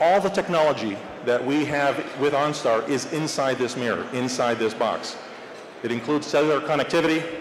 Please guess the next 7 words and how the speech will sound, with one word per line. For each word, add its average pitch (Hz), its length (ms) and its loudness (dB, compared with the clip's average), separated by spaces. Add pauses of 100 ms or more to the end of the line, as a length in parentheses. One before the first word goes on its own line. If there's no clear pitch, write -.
(380)
it 120 80 -2
includes 120 360 -2
crash 143 380 2
sensors, 143 540 0 (380)
G 147 160 0
P 147 200 2
S, 135 360 2